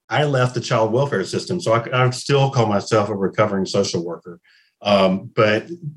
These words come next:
began my tenure in workforce development in two thousand with W I A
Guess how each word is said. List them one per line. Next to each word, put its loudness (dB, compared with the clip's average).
began 2
my 2
tenure -2
in -4
workforce -4
development -2
in -4
two -4
thousand 0
with -2
W 0
I -2
A 0